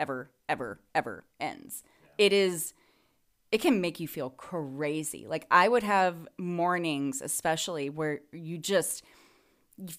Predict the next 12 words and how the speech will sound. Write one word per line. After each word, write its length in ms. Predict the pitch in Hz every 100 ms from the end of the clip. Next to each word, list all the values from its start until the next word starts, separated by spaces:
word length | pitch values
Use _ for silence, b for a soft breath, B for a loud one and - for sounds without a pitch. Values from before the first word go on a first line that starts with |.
| _
feel 180 | 208 196
this 220 | 175 -
just 400 | - 170 165 -
buzzing 480 | 196 196 190 165 151
in 160 | 151
your 100 | 151
head 360 | 147 147 151 139
that 160 | 135 -
just 200 | 156 170
never, 720 | 175 175 160 156 151 135 - _
never 360 | 208 214 180 175
stops. 720 | - - 247 220 - -